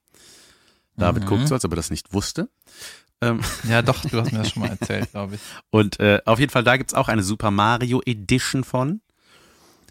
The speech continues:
Speaker 1: Dann hatte sie, äh, dann, äh, einen einen, einen kleinen,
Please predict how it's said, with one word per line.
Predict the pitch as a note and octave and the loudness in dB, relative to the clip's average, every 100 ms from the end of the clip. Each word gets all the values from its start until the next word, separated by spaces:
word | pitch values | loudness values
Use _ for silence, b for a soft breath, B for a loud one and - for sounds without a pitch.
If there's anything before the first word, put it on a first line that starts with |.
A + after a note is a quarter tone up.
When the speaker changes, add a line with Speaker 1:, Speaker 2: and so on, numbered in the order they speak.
| b - | b 0
Speaker 1:
Dann | G2 A2+ | 2 2
hatte | A#2 B2 A#2+ | 0 2 0
sie, | G#2+ A2+ A#2 - | 2 2 0 0
äh, | G2+ G2 F#2+ F#2+ _ _ _ _ _ _ _ - | 2 4 2 0 _ _ _ _ _ _ _ -16
dann, | F#2+ F#2+ G#2 - | -8 -4 -4 -2
äh, | |
einen | G2+ G2+ G2+ F#2+ F2+ F2 _ _ - | -2 2 2 2 0 -4 _ _ -8
einen, | F#2+ F#2+ F2+ - | -4 -2 -4 -4
einen | A2 G2+ F#2 F2 - | -2 0 0 -2 -6
kleinen, | - A2 G2+ | 2 4 2